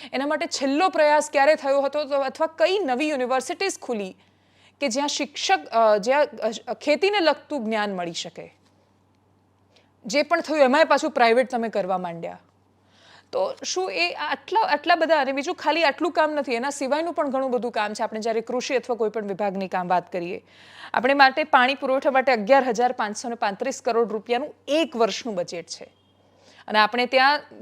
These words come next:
કેન્દ્ર સરકારે આપ્યા, રાજ્ય સરકારે પણ આપ્યા, અને આપણે નળ સે જળ સો ટકા પેપર પર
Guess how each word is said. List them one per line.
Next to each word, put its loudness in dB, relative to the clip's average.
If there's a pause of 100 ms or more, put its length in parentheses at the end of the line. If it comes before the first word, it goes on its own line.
(160)
કેન્દ્ર 2
સરકારે 4
આપ્યા, 6
રાજ્ય 4
સરકારે 0
પણ -4
આપ્યા, -2
અને -2
આપણે -4
નળ 0
સે -2
જળ 0
સો 0
ટકા 0
પેપર 0
પર 2